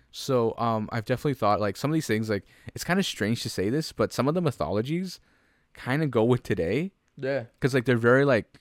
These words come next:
Speaker 1: surface level st-, like, it's not too deep.
Speaker 2: Yeah.
Speaker 1: Some of them aren't too deep, and some of them are.
Speaker 2: Yeah.
Speaker 1: And, but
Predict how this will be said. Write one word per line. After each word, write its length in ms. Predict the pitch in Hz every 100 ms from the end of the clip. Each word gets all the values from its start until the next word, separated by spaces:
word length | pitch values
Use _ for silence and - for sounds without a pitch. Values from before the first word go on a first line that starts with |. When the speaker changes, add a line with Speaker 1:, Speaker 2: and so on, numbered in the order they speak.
| -
Speaker 1:
surface 440 | - 117 127 -
level 220 | 113 101
st-, 160 | 104 -
like, 140 | 120
it's 80 | 123
not 160 | 139 139
too 120 | 131
deep. 340 | 107 107 120 - _
Speaker 2:
Yeah. 240 | 147 143 120
Speaker 1:
Some 180 | 120 156
of 40 |
them 120 | 185
aren't 160 | 165 151
too 120 | 139
deep, 220 | 110 113
and 100 | 113
some 120 | -
of 40 | 123
them 120 | 107
are. 380 | 92 95 139 202 _
Speaker 2:
Yeah. 200 | 127 117 113 _ -
Speaker 1:
And, 300 | 127 117 117
but 200 | 120 -